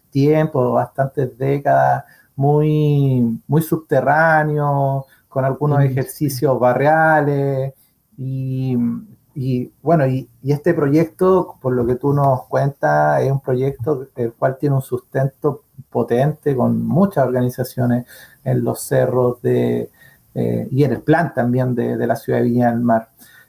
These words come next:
Speaker 1: Cristian, tú estabas, eh, señalando un poco de esta, de estos problemas que han habido un poco con, a ciertos ataques que han sufrido.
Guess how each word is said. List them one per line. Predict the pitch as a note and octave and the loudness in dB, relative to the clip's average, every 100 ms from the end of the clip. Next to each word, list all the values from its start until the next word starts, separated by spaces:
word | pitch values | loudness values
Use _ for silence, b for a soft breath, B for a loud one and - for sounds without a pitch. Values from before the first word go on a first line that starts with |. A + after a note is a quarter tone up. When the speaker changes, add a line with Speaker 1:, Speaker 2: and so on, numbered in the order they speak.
| _ | _
Speaker 1:
Cristian, | A3 A3+ A#3 F3+ | 2 2 2 0
tú | F3 G#3 | 2 0
estabas, | G#3+ G#3 G#3 G3+ G3 F#3+ F3 - | 2 4 4 4 4 4 0 -4
eh, | E3+ E3+ E3+ D#3 | 0 2 0 -2
señalando | - D#3+ D3+ F3 G3 G3 G3 G3 | -2 0 2 2 2 -2 -2 -4
un | F#3 | -2
poco | F#3+ G3 G3 G3 | -2 -2 -2 -2
de | F3 | -2
esta, | F3 - F#3 F3+ | -4 -4 0 0
de | E3+ | 0
estos | F3 - - | -2 -4 -4
problemas | F#3 D#3 D#3 G3 G3+ | -2 0 0 0 -2
que | - | -2
han | F#3+ | -2
habido | F#3+ G3 G3 | 0 2 2
un | F#3 | 0
poco | - F#3+ G3 G3+ F#3+ | -2 0 2 0 0
con, | F3 F3 F3 F3 E3+ E3 E3 D#3+ D#3+ D#3 C#3+ | 0 2 4 4 2 0 -4 -4 -6 -8 -6
a | D3 | -6
ciertos | - F#3+ F#3+ F3+ | -4 -4 0 0
ataques | D#3 E3+ E3 C3+ | 2 2 0 -4
que | - | -8
han | B2+ | -10
sufrido. | - A2+ - A2 G#2+ | -10 -18 -14 -12 -12